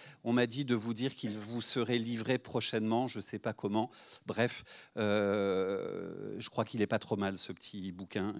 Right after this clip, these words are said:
qui se lit vite. C'était l'objet de la soirée de vendredi soir.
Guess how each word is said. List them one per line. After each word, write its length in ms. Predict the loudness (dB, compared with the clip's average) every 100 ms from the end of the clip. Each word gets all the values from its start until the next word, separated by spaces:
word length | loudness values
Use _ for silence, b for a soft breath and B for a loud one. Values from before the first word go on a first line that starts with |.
| -8
qui 140 | -8
se 160 | -4 -4
lit 200 | -4 -4
vite. 360 | -4 -6 -10 -12 B B B -6
C'était 360 | 0 2 4
l'objet 340 | 4 4 4 4
de 60 |
la 80 | 4
soirée 460 | 4 2 4 2 4
de 260 | 6 6 8
vendredi 460 | 6 8 8 8
soir. 480 | 8 12 12 10 2